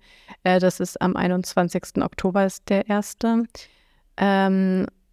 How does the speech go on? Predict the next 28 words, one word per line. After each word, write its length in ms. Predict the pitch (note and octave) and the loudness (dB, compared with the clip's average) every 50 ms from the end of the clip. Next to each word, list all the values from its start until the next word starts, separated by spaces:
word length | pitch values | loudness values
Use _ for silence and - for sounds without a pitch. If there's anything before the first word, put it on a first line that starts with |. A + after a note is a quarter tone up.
| _ _ _ _ _ _ _ _ _ _ _ _ _ | _ _ _ _ _ _ _ _ _ _ _ _ _
ah, 220 | - G#3 G#3+ G#3+ | -2 0 0 0
die 160 | - - - | -2 -4 -2
anderen 320 | F#3 F#3 F#3+ F#3+ F#3+ F#3 F3 | -2 0 0 0 0 0 0
beiden 560 | F#3 F3+ F3+ F3+ F3+ F3+ F3+ F3+ F3+ E3 - - | 0 0 0 0 0 0 0 -2 -2 -4 -4 -4
müsste 280 | F#3 F3+ - - F3+ | -4 -4 -2 -2 -2
ich 20 | F3 | 0
noch 80 | F3 | 0
mal 120 | F3 F3 - | 0 -2 -4
gucken. 260 | - - - - F#3 | -4 -6 -2 0 0
Also 140 | F3+ E3+ F3+ | 0 2 2
eine 140 | F#3 F#3 E3+ | 0 0 0
Woche 220 | F#3 - - F#3+ | 0 0 0 -2
später 640 | - - - - - F#3+ G3+ - - A#3 A3+ A3+ A3+ A3 G#3 - _ _ _ _ _ _ _ _ _ _ _ _ | -4 -4 -6 -4 -4 -4 -4 0 0 0 2 2 0 0 -4 -10 _ _ _ _ _ _ _ _ _ _ _ _
ist 160 | - G3 - | -8 -4 0
dann 100 | G#3 F#3+ | 0 2
in 140 | F#3 F3+ F3 | 2 0 0
Bayern 320 | - E3 F3+ F#3+ G3+ G#3 - | 0 0 2 2 2 2 2
irgendwo. 300 | G3+ G#3 G#3+ G3 G3+ F#3+ | 2 2 0 2 2 0
Also 120 | F3 F3+ | 0 -2
es 60 | - | -6
ist 100 | - - F#3+ | -2 0 2
dann 100 | F3 F3+ | 2 2
halt 120 | E3+ F#3 | 2 0
auch 120 | F3 - | 0 2
ein 100 | F#3 F3 | 0 0
bisschen 260 | E3 F3+ - - F3 E3+ | 0 -2 -2 0 0 0
mit 140 | F3 - | 0 -2
Fahr-, 280 | - - - F3 E3+ | -6 -6 -4 -4 -4